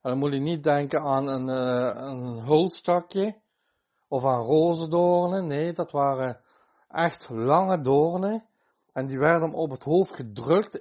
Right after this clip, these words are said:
in het hoofd gedrukt. Toen met een stok erop geslagen. En zo waren ze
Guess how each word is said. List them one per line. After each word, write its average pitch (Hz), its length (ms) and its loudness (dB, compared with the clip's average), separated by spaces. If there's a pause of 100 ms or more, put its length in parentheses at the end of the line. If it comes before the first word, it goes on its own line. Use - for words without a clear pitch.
in 196 180 0
het 208 160 -2
hoofd 180 320 0
gedrukt. 175 540 -4 (420)
Toen 190 280 0
met 156 140 0
een 131 80 -4
stok 196 400 -4
erop 160 260 0
geslagen. 180 1040 0 (800)
En 143 420 -6
zo 170 240 -2
waren 160 320 4
ze 143 480 -2